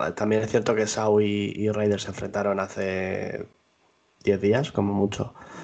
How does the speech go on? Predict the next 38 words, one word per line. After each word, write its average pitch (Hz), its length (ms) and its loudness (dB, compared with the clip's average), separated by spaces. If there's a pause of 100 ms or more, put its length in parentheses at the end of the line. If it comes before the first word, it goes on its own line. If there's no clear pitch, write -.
(220)
por 85 200 0
el 87 100 0
seeding 110 460 2
en 92 140 0
S 95 160 -2
L 95 100 -2
Masters, 107 400 -2
un 95 80 -8
partido 92 320 0
al 87 100 -4
que, 71 220 -6
pff, - 160 -8 (120)
no 95 160 -2
le 92 120 -2
doy 92 340 0 (440)
mayor 98 400 4
trascendencia, 98 760 0 (320)
entonces 92 460 -2
no 95 120 0
es 98 80 -4
para 101 200 0
tenerlo 98 280 2
en 98 60 2
cuenta. 110 440 0 (760)
Eh, 92 720 -2 (440)
veremos 127 280 6
a 131 60 2
ver, 113 260 0
veremos 110 280 -4
a 123 80 -2
ver, 117 280 -2
eh, 95 180 -8
quién 107 160 -2
es 104 100 -6
el 107 100 -2
nuevo 107 220 4
ganador 104 460 0
de, 101 480 -6